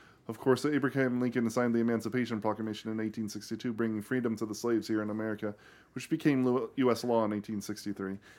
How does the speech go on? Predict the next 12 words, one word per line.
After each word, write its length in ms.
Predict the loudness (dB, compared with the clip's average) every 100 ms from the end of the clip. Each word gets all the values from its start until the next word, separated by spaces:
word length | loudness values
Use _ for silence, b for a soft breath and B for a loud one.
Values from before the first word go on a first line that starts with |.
| B
In 140 | 0 4
nineteen 360 | 4 4 0 0
sixty-three, 500 | -2 -2 -2 -2 0
Kennedy 340 | 0 0 0
presented 380 | 0 0 0 2
his 180 | 0 0
reports 380 | -2 0 0 0
to 100 | -6
Congress 440 | -2 0 0 -4
on 100 | -6
civil 280 | -6 -6 -2
rights. 420 | 2 2 2 -8